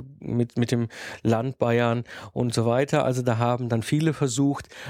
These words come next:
massiv, ähm, zu unterstützen. Sharp als Investor war auch noch mit dabei.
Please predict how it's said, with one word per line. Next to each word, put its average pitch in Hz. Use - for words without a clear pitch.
massiv, 139
ähm, 120
zu -
unterstützen. 123
Sharp 131
als 127
Investor 120
war 98
auch 151
noch 156
mit 147
dabei. 135